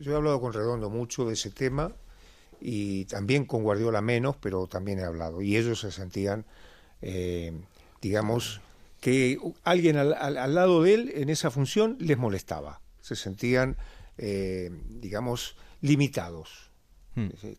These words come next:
Speaker 1: tanto Redondo como Guardiola, ¿no? Ellos pre-, eh, que querían jugar solos, y es donde más rendían.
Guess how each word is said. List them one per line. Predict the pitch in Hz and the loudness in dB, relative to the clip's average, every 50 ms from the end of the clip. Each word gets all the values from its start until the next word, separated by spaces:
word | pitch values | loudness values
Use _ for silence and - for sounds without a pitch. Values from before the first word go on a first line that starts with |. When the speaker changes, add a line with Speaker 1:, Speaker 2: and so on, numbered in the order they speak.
| - 104 98 | -14 -14 -6
Speaker 1:
tanto | - 127 127 117 - 107 | -6 -6 -4 -2 -4 -2
Redondo | 95 104 110 131 160 170 165 180 180 - | -2 0 2 2 2 2 2 0 0 0
como | - 104 95 87 | -4 -4 -4 -6
Guardiola, | 87 87 85 87 101 95 85 80 73 78 | -6 -8 -6 -4 -4 -4 -4 -4 -8 -10
¿no? | 87 117 139 - - - - - - - - - | -10 -12 -12 -14 -18 -20 -20 -20 -20 -20 -10 -4
Ellos | - 131 143 160 | -2 0 0 0
pre-, | - - - - - - | 0 -2 -8 -8 -8 -8
eh, | - - 113 | -8 -8 -8
que | - - - - | -8 -10 -12 -12
querían | - - 110 120 156 165 156 | -6 -4 0 2 2 2 2
jugar | 120 - 127 104 101 98 | 0 -2 -2 -2 -2 -2
solos, | - - 76 73 76 73 - - - - | -4 -8 -10 -10 -12 -14 -18 -20 -18 -16
y | 135 139 139 135 | -8 -2 2 2
es | 151 143 - - | 2 2 0 -4
donde | - - 131 127 117 113 | 0 2 2 2 2 2
más | 104 123 123 110 | 0 0 -2 -2
rendían. | - 98 90 90 90 87 82 82 85 - | -2 -4 -4 -4 -6 -8 -8 -10 -10 -14